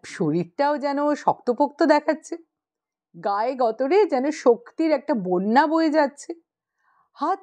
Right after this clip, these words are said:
পা নিষ্পিস করছে কিছু একটা করে ফেলার জন্য।" তিনি সুতরাং হাতের গুলি ফুলিয়ে রামলালের দিকে দু পা এগিয়ে গিয়ে বললেন, "হ্যাঁ, কিন্তু আমাকে আটকে রাখবে কে?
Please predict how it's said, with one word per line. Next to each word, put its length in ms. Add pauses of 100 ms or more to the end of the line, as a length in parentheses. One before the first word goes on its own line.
পা 180
নিষ্পিস 560
করছে 380
কিছু 360
একটা 220
করে 260
ফেলার 360
জন্য।" 320 (1080)
তিনি 440
সুতরাং 680 (340)
হাতের 420
গুলি 680
ফুলিয়ে 540
রামলালের 600
দিকে 220
দু 300
পা 240
এগিয়ে 380
গিয়ে 200
বললেন, 440 (880)
"হ্যাঁ, 500
কিন্তু 340 (400)
আমাকে 340
আটকে 320
রাখবে 280
কে? 520